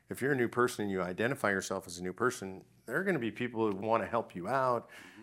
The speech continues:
Speaker 1: They wanna integrate you into their church. They're gonna be very welcoming and loving. It can be kinda overwhelming sometimes. And again, I agree. It's not, there's no problem sitting in the back and just being anonymous
Speaker 2: Mm-hmm.
Speaker 1: if that's what you wanna do. But I would encourage people to shop around and find a place.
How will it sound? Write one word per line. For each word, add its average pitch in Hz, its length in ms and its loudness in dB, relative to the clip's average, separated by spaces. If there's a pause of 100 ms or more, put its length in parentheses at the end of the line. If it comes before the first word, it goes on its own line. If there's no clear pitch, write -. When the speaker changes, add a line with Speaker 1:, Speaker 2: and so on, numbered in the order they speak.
(120)
Speaker 1:
They 107 120 4
wanna 107 400 4
integrate 120 460 4
you 120 100 0
into 117 160 2
their 113 120 2
church. 113 360 0
They're 104 80 0
gonna 101 160 -2
be 104 100 2
very 101 240 4
welcoming 107 540 2
and 92 100 -2
loving. 110 260 2
It 113 60 -6
can 202 100 2
be 214 140 0
kinda 147 240 2
overwhelming 120 480 2
sometimes. 117 420 -2
And 147 160 0
again, 170 220 4
I 143 160 4
agree. 180 240 4
It's - 180 0
not, 165 240 2 (280)
there's 127 140 0
no 220 140 6
problem 127 380 8
sitting 113 300 2
in 110 100 0
the 101 80 -2
back 104 340 4
and 95 80 -2
just 92 220 -6
being 104 180 -2
anonymous 107 560 -2
Speaker 2:
Mm-hmm. - 100 -2
Speaker 1:
if 90 60 -6
that's 98 240 -2
what 95 200 -4
you 98 80 -8
wanna 92 200 -6
do. 113 360 2 (440)
But 101 120 2
I 107 180 4
would 208 140 4
encourage 117 420 4
people 107 440 0
to 101 200 -2
shop 110 380 2
around 98 480 0
and 98 300 -6
find 120 360 0
a 110 60 2
place. 113 580 4